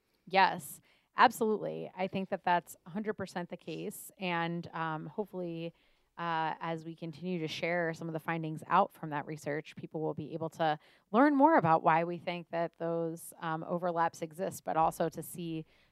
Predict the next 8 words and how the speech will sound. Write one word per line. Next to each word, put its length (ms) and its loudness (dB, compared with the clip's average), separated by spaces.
the 120 4
positive, 840 2
um, 500 -4
sort 220 0
of, 280 4
I 60 -2
think, 220 0
the 100 0